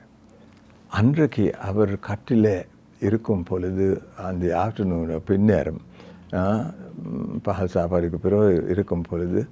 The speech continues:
அவர் மன்றாடினார்கள் ஜோசப் வாஸ் நாமத்தினாலே.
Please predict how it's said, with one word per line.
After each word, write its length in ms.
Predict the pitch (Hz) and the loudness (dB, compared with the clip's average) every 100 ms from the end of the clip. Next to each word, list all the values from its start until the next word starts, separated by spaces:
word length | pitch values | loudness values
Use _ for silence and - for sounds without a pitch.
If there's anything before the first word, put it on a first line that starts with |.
| - - - | -14 -20 -14
அவர் 320 | - 104 98 | -6 -4 0
மன்றாடினார்கள் 1160 | 90 104 95 104 95 104 87 92 95 92 101 - - - - _ | 0 0 0 -2 -2 -4 -4 -6 -6 -4 -6 -8 -18 -20 -20 _
ஜோசப் 580 | 117 113 123 120 107 104 | 0 2 2 -2 -2 -2
வாஸ் 280 | 98 - 101 | -4 -4 -4
நாமத்தினாலே. 760 | 90 95 95 - 80 85 85 | -4 -4 -6 -8 -8 -10 -14